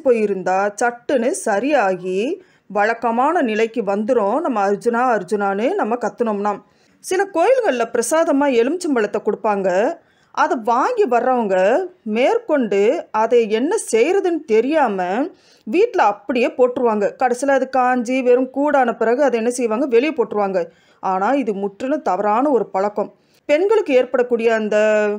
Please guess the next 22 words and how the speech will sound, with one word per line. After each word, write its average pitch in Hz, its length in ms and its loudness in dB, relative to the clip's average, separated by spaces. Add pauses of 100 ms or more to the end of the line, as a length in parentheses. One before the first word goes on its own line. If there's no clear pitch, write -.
(180)
கர்ப்பப்பை 214 840 -2
பிரச்சனைங்க, 214 720 0
இதுக்கெல்லாம் 269 480 -2
வந்து 247 260 0
எலுமிச்சம்பழச்சாறு 214 1300 0 (260)
ரொம்ப 233 260 -6
சிறந்த 269 480 0
மருந்தா 233 460 0
இருக்கு. 185 360 -4 (440)
தொடர்ந்து 349 520 4
இந்த 240 280 2
சாறை 254 340 2
வந்து 202 380 0
நம்ம 240 200 -2
பெண்கள் 240 540 0 (120)
பருகி 247 300 0
வந்தோம்னா 196 720 -2 (360)
மேற்படி 262 920 0
பிரச்சனைகள்ல 233 640 -2
இருந்து 202 600 2
நம்ம 208 360 -2 (240)
விடுபடலாம். 202 760 -2